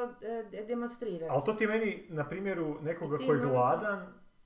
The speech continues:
Speaker 2: zašto bi neko ko je gladan, a,
Speaker 1: Ma da,
Speaker 2: pristao
Speaker 1: dobro, to je
Speaker 2: igrati na pravila ako nemaš, znaš ono,
Speaker 1: Ma
Speaker 2: zašto
Speaker 1: da,
Speaker 2: bi
Speaker 1: da
Speaker 2: neko
Speaker 1: neće, ali ovaj ga prisili
Speaker 2: uzeo
Speaker 1: svejedno.
Speaker 2: pušku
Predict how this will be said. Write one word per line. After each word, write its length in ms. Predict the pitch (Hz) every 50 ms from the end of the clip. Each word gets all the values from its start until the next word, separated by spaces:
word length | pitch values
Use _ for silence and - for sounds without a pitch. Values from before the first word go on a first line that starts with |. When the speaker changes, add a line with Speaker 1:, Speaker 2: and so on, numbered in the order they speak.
| - _ _ - - _
Speaker 2:
zašto 340 | 123 120 170 190 - - 220
bi 100 | 202 190
neko 240 | 185 202 202 - -
ko 140 | - - 151
je 60 | 139
gladan, 640 | 127 123 117 113 104 104 113 139 160 190 190 190 196 202 - - _ _ _ _ _ _ _ _ _
a, 420 | - 117 110 110 110 110 110 107 113
Speaker 1:
Ma 80 | 233 233 -
da, 140 | - 285 254 220
Speaker 2:
pristao 440 | 135 147 185 - - 180 - 226 190
Speaker 1:
dobro, 60 | 165
to 40 | 156
je 80 | 156 165
Speaker 2:
igrati 360 | 165 190 170 165 - - 151
na 120 | 139 131
pravila 840 | 127 - - 131 131 135 151 170 190 190 180 175 170 165 160 151 - -
ako 220 | 135 131 - 156
nemaš, 220 | 143 147 147 139 127 -
znaš 240 | - 165 151 - -
ono, 80 | 165 143
Speaker 1:
Ma 60 | -
Speaker 2:
zašto 200 | 240 294 403 427
Speaker 1:
da, 60 | -
Speaker 2:
bi 100 | - 254
Speaker 1:
da 60 | 247
Speaker 2:
neko 320 | 226 190 226 233 226 208 226
Speaker 1:
neće, 120 | 208 175 165
ali 100 | 180 196
ovaj 140 | 214 247 262
ga 80 | 269 269
prisili 280 | - 269 254 160 202
Speaker 2:
uzeo 220 | - 208 220 185 -
Speaker 1:
svejedno. 300 | - 226 220 190 170 190
Speaker 2:
pušku 540 | 202 - - - - - 269 262 254 226